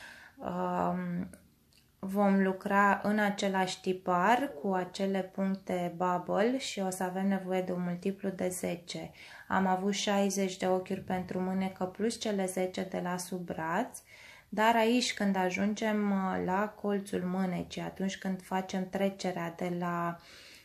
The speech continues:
lanțul de la sub braț către mânecă, vedeți că avem aici un ochi care este de fapt un capăt de rând în picioruș dublu. Și atunci, ca să nu adăugăm ochiuri, dar nici să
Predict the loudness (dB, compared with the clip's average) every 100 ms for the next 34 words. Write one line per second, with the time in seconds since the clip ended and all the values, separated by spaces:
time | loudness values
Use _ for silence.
0 | -8 2 4 4 4 -2 0 0 0 0
1 | -4 -2 -2 -2 -4 -2 -2 0 -2 -2
2 | -4 -6 -6 0 0 0 -2 -2 -2 -2
3 | 0 0 0 2 0 0 -2 -2 0 2
4 | 0 -2 -8 -4 -2 -2 -2 -4 -4 -2
5 | -4 -2 -6 -4 -4 -2 -6 -4 -4 -4
6 | -4 -4 -4 -6 -8 -8 -6 -4 -6 -6
7 | -6 -8 -6 -8 -8 -14 -20 -20 -20 -20
8 | -20 _ -8 -2 -2 0 0 0 0 0
9 | 2 0 2 4 4 4 0 0 2 2
10 | 4 2 0 -2 -2 0 -2 2 2 2
11 | 0 -4 0 2 4 2